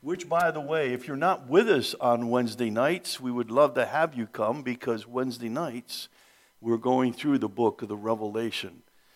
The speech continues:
Doctor Harold Paul is increasingly leading us in the realms of, uh, no, he's a good doctor. He's a smooth operator. He's a good doctor. He's all right.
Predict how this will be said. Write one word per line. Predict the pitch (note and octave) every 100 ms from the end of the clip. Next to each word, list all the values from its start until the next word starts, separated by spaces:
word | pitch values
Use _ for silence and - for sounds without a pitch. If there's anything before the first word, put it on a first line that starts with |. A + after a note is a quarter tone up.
| _ _ -
Doctor | A2+ A2 - G#2+
Harold | B2 C3 A#2+ -
Paul | - C#3 C3 C#3 D3+ D3
is | A#2+ A2+ A2 - -
increasingly | A2 G#2 - D3 B2+ - B2+ B2 A#2
leading | A2+ B2 C3 B2+ B2+
us | C3+ - - - - - - -
in | A#2+
the | A#2
realms | A2+ B2 C3 C3+ C3+ A#2 - -
of, | B2 A#2+ G#2 G#2 A2+
uh, | G2+ A2+
no, | D3+ D3+
he's | F3 D#3+
a | E3
good | G3 D#3
doctor. | D3+ A2+ - D3
He's | C3 E3 D3
a |
smooth | - D#3+ D#3 D3
operator. | D3 D3+ B2+ G#2+ F#2 E2+
He's | F#2+ D#3+
a | G#3+
good | F3+ D#3+
doctor. | A2+ F#2 - A2
He's | G#2+ E3
all | G3 G3
right. | G2 F2+